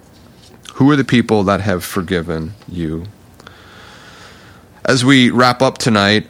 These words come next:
I think one of the, uh, challenges that we're gonna face is that it's gonna be really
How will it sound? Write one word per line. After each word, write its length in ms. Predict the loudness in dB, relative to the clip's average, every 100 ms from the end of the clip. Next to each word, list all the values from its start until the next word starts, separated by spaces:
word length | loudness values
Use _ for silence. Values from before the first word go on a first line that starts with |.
| -6
I 80 |
think 260 | 0 2 0 -2 -16
one 280 | -4 2 2
of 100 | 4
the, 420 | 4 4 2 0 -4 -16 -10 -2
uh, 300 | 2 2 -2 -6
challenges 600 | -2 2 2 2 0 0
that 200 | 0 0
we're 160 | 0 -2
gonna 180 | -2 -2
face 540 | -2 -2 0 -2 -4
is 140 | -4
that 340 | 0 2 0 -2 -12 -20 -20 _ _ -20 _ -20 -14
it's 120 | -4
gonna 140 | 0
be 140 | 2 4
really 520 | 4 4 2 2